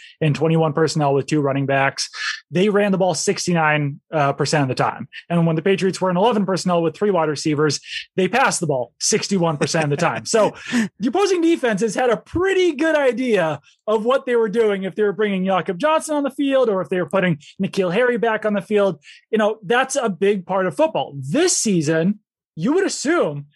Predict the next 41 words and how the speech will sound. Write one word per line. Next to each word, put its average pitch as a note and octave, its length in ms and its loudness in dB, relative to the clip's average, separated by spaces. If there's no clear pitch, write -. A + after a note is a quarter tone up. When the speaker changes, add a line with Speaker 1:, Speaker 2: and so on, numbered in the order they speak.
Speaker 1:
that G3+ 140 0
the A#3+ 80 2
majority G#3+ 640 0
of G#3 100 -6
their A3+ 140 2
offensive F#3 460 -2
snaps, E3 380 0
maybe A3 240 2
even A#3+ 220 0
up A3+ 200 0
to G3 280 0
seventy, G#3+ 500 0
eighty G3 220 0
percent, F#3+ 540 -2
will G#3 300 2
be A#3 140 0
coming F3+ 540 0
with E3+ 200 0
those G3+ 240 2
two G#3 200 -2
tight F3+ 260 2
ends E3+ 180 0
on D#3+ 100 -2
the D3 60 -6
field, F#3 240 2
because D3 180 -4
I F#3+ 60 2
don't G#3+ 160 2
think G#3 160 2
that G3 140 -2
you F3+ 100 0
want E3+ 240 0
to - 60 -12
pay B3+ 180 2
them D3+ 320 0
twelve G#3+ 240 2
and F3+ 100 0
a - 20 0
half F3 180 0
million F3 260 -2
dollars E3+ 520 0